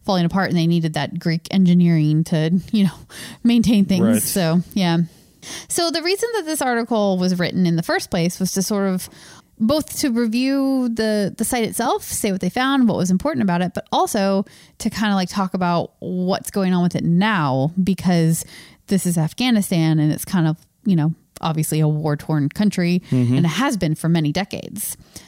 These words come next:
Speaker 1: So what we know is that the excavations on this site ended very abruptly in nineteen seventy-eight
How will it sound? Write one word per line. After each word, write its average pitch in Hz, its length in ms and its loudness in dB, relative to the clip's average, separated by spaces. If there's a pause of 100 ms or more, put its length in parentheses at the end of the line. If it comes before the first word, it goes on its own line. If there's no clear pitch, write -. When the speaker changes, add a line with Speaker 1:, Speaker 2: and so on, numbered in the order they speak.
(260)
Speaker 1:
So 185 640 0
what 233 200 0
we 285 100 4
know 214 380 4
is 208 180 0
that 180 180 -2
the - 140 -2
excavations 247 720 0
on 202 260 2
this 196 200 0
site 185 420 -2 (380)
ended 214 300 2
very 226 440 2
abruptly 180 800 -2
in 190 160 2
nineteen 202 380 2
seventy-eight 190 640 0